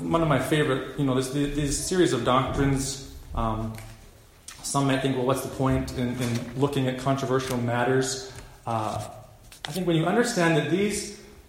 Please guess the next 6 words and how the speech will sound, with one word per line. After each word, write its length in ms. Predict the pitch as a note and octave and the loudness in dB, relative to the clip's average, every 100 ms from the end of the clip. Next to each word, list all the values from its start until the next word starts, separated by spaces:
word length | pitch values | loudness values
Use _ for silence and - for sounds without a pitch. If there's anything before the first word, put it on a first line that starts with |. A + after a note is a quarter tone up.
| - - - | -20 -20 0
doctrines 580 | D#3 D#3 D#3 F3+ D#3 - | 4 4 4 2 0 0
have 240 | D#3+ F3 F#3 | -2 -2 0
to 80 | |
do 380 | D3 D3 D3+ D#3 | 2 2 4 4
with 380 | D3+ D3 C3+ A#2+ | 4 2 0 -2
the, 180 | C3+ | 0